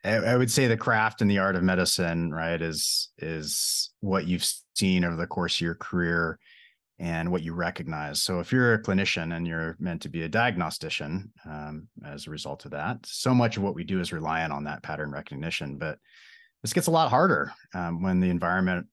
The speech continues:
around us is changing, uh, quicker than, than we're used to. And so you've got to keep your mind open to the possibilities. In other words, you've got to keep your differential a bit broad.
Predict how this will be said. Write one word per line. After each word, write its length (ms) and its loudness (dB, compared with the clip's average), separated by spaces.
around 400 2
us 180 0
is 240 -4
changing, 840 0
uh, 280 -8
quicker 400 -4
than, 360 -6
than 180 -2
we're 80 0
used 380 0
to. 100 -10
And 140 -8
so 120 -6
you've 240 -2
got 160 2
to 80 2
keep 200 0
your 80 0
mind 240 2
open 180 -2
to 60 -4
the 60 -4
possibilities. 800 -6
In 60 -4
other 120 -4
words, 180 -6
you've 80 -12
got 120 -4
to 60 -8
keep 140 -10
your 60 -8
differential 520 -6
a 40 -6
bit 180 -8
broad. 400 -2